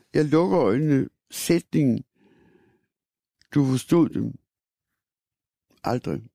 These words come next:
er for meget. Det er svært at gå på de stejle betontrin. Jeg snubler flere gange. Kommer ned.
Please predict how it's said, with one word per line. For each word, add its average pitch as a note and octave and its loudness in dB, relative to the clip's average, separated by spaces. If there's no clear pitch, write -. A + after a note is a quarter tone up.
er A#2 2
for A#2+ 0
meget. G#2 -2
Det - 0
er E3 2
svært G#3+ 0
at E3 -2
gå F#3 0
på E3 -4
de E3+ 2
stejle D3+ 0
betontrin. C#3 -2
Jeg D#3 0
snubler G#3+ 0
flere D#3 2
gange. C3+ -4
Kommer D#3+ 2
ned. E3+ 4